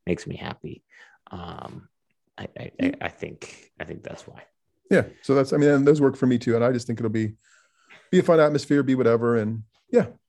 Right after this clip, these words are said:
Speaker 2: so that's one, my fourth one I'm most excited about.
Speaker 1: Third?
Speaker 2: A team down south from Michigan, Ohio State.
Speaker 1: Okay. That,
Speaker 2: Just
Speaker 1: that is
Speaker 2: because
Speaker 1: also my third game.
Speaker 2: Yeah, just 'cause they're out there, it's them, it's, it's at the Horseshoe. Like,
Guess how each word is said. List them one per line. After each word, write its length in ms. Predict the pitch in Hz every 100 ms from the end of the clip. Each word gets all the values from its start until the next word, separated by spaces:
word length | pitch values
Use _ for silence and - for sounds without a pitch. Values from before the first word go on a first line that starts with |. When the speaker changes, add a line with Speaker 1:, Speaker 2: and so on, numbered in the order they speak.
| _
Speaker 2:
so 100 | -
that's 180 | 123 131
one, 240 | 131 120 123
my 240 | 123 127
fourth 260 | 117 151 127
one 100 | 131
I'm 80 | 117
most 160 | 110 107
excited 240 | 110 101
about. 180 | - - _ _ _ _ _
Speaker 1:
Third? 380 | 110 123 123 - _ - _ _ _ _ _ _ _ _ _ _ _
Speaker 2:
A 80 | 127
team 260 | 120 165 160
down 220 | 160 156
south 320 | 160 170 180
from 140 | 151 139
Michigan, 340 | 185 175 120
Ohio 240 | 113 135 143
State. 300 | - 143 110 _ _ _ _ _ -
Speaker 1:
Okay. 260 | 92 - 85 - _ _
That, 100 | 98
Speaker 2:
Just 140 | 131 104
Speaker 1:
that 120 | 107
is 60 |
Speaker 2:
because 40 | 104
Speaker 1:
also 220 | 139 123
my 160 | 92 82
third 240 | - 82
game. 240 | 85 85 - _ _
Speaker 2:
Yeah, 140 | - 113
just 260 | 135 147
'cause 180 | - 135
they're 180 | 135 120
out 200 | 143 131
there, 300 | 131 123 123
it's 120 | 113
them, 360 | - 123 123 120
it's, 160 | 110 120
it's 140 | 113
at 60 | 123
the 60 |
Horseshoe. 500 | 123 113 - 117 113 113 _ _ _ _ _ -
Like, 240 | 120 120